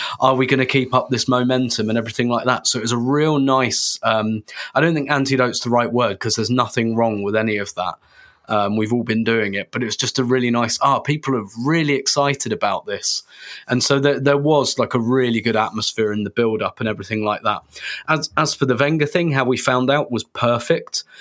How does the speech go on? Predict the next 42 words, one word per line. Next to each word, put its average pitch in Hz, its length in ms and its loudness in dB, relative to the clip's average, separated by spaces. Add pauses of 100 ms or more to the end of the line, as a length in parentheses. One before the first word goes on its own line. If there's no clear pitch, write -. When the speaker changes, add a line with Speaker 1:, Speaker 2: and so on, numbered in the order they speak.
(220)
Speaker 2:
because 117 380 0
his 127 180 0
face 147 340 2
flashed 135 400 0
up 123 180 0
on 117 120 2
the 107 80 0
screen 107 540 -2 (120)
after 113 340 0
the 104 120 -4
second, - 400 -2
like, 117 220 0 (180)
in 131 200 2
the 127 160 2
immediate 127 640 2
aftermath 107 600 0
of 107 100 -8
the 101 80 -4
second 107 420 -2
goal 104 360 -2 (360)
while 117 280 2
Speaker 1:
Hmm. 110 60 2
Speaker 2:
everyone 107 360 0
was 98 140 -2
celebrating 117 720 -2
it. 95 120 -6 (360)
And 117 140 2
so 139 140 2 (120)
that 151 160 2
was 127 140 -2
the - 80 2
highest 131 540 0
point 117 260 2
of 101 100 -8
the 110 80 -2
night 98 360 -2
where 107 180 0
people 117 380 -4
were 110 200 2
at 110 140 -4
that, 110 180 -2
like, 110 220 0